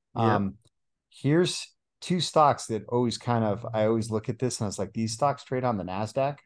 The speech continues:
Speaker 2: Um, we talked about both of 'em. Uh, Costco and Starbucks. Both trade on,
Speaker 1: What?
Speaker 2: both trade on the Nasdaq.
Speaker 1: No.
Speaker 2: Look, uh, producer Tom, pull up the, uh, the Nasdaq one hundred, and you'll be surprised. Monster Energy trades on the, it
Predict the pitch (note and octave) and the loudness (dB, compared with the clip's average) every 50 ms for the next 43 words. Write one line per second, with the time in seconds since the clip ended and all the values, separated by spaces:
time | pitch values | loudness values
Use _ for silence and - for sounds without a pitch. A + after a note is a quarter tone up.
0 | _ _ - A2+ G#2+ G2 F#2 F#2+ - - G#2+ G2+ - B2+ C3 B2 - A#2 G#2 A2 | _ _ -6 -4 -4 -4 -4 -6 -6 -6 -6 -2 0 0 0 0 0 0 2 2
1 | A2 F#2 F#2+ A2+ A#2+ A2+ - F2 E2 D#2+ D#2+ - _ _ _ _ _ _ _ - | 2 2 2 0 0 -2 -4 -10 -12 -12 -12 -16 _ _ _ _ _ _ _ -10
2 | - F#2 F#2 F2+ E2 E2 _ - - - D3 D#3 D3 - - E3 D#3 D#3+ C#3 A#2 | -6 -4 -2 -2 -4 -6 _ -10 -2 2 2 2 2 2 4 4 4 4 4 0
3 | - - - C3+ B2+ A#2+ G2+ F#2+ D#2 - - - - - _ _ _ _ _ _ | -4 -2 0 2 2 2 0 -2 -6 -6 -10 -18 -20 -20 _ _ _ _ _ _
4 | _ _ - C#3 - D#4+ F4+ F#4 F#4+ A#3+ D3 C3+ C3+ - - - - _ _ - | _ _ 2 6 8 10 10 10 10 10 8 8 6 4 2 -6 -10 _ _ -2
5 | - G2+ D#3 D#3 D3+ - E3+ D#3 C#3+ C#3+ C3+ F3+ F3 E3+ E3 E3 E3 E3 E3 E3 | 4 6 6 6 6 6 6 8 8 8 8 10 10 10 10 10 10 10 10 10
6 | D#3+ D#3+ D#3+ D#3+ D#3 - - - _ - D3 G3+ B3 G#3+ G#3+ G#3+ F#3+ F#3 F#3+ F#3+ | 10 10 8 8 6 4 0 -4 _ 2 4 4 4 4 4 6 6 6 6 4
7 | F#3 E3+ - G#3 F#3+ - G3+ A3+ G3+ - A3 G3+ - G#3 A3 G#3 D#3 - D3+ D#3 | 2 0 -4 -6 -6 -4 -2 -2 -2 -4 -6 -4 -2 -2 -2 -2 -2 0 2 4
8 | D#3 D#3 D3+ D#3 - - D#3 D3+ D#3 D3+ D3 D3 C#3+ C3+ C#3+ C#3+ D3 D3 D#3 D3 | 4 4 2 0 -4 -4 -2 0 2 2 4 4 2 0 0 0 0 0 -2 -2
9 | - D#3 D3 C#3+ - C#3+ C3+ C3 B2+ D3 C#3+ A#2 G#2+ F#2+ - - A2 A#2 B2+ C#3 | -2 -2 -2 -2 -2 -2 -2 0 0 0 0 -2 -2 -4 -4 -2 0 2 2 2
10 | C#3 D#3+ D#3+ D3 - - - G3+ F#3 B2+ G2+ - - - _ _ _ _ - G#2+ | 2 0 -2 -2 -4 0 0 2 2 2 0 -4 -8 -18 _ _ _ _ 0 2
11 | B2 C3+ C#3 C#3 - - E3 E3+ F3 F3+ F#3 E3 A#2 G2+ G#2 F2 - _ _ - | 4 4 4 2 0 -2 -2 0 0 0 0 0 0 -2 -6 -10 -12 _ _ -12
12 | - A2+ A2 A2+ G#2+ A#2+ C3+ B2+ B2 B2+ B2+ B2+ B2+ B2+ B2 A#2 - B2 A#2+ A2+ | -6 -4 -4 -2 0 2 2 4 4 4 4 4 2 2 0 -4 -6 -8 -8 -8
13 | G#2 - | -10 -14